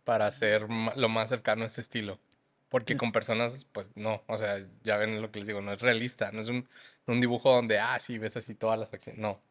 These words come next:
Speaker 1: o sea, <laughs> entonces no
Speaker 2: Ujú.
Speaker 1: se puede, pero justamente esa es la magia de la serie, esa, ese acercamiento que le hicieron como más humano.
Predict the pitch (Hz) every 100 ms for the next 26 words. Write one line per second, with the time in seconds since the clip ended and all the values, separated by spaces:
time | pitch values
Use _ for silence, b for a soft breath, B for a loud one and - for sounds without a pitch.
0 | - - 104 104 123 107 131 113 107 147
1 | - 120 117 113 107 - B B B 131
2 | 135 120 110 117 120 110 107 117 104 95
3 | - 123 95 - _ - 117 98 117 113
4 | 117 110 104 101 101 - b b b b
5 | - 120 131 139 127 113 113 131 110 113
6 | 117 117 104 101 - 110 107 107 101